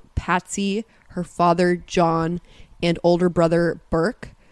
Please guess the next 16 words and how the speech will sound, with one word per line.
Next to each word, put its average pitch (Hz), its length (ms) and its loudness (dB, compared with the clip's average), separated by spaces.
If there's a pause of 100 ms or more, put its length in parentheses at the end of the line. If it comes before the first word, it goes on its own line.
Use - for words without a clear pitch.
(800)
uh, 156 280 -6
had 160 200 -4
an 160 160 -4
upper 175 280 -4
middle 170 220 -6
class 170 360 -8
lifestyle. 175 720 2
I 165 80 0
believe 165 280 2
they 165 100 2
also 160 240 -2
had 165 160 -6
a 156 40 -6
lake 185 340 0
house. 196 520 -2
They 156 480 -4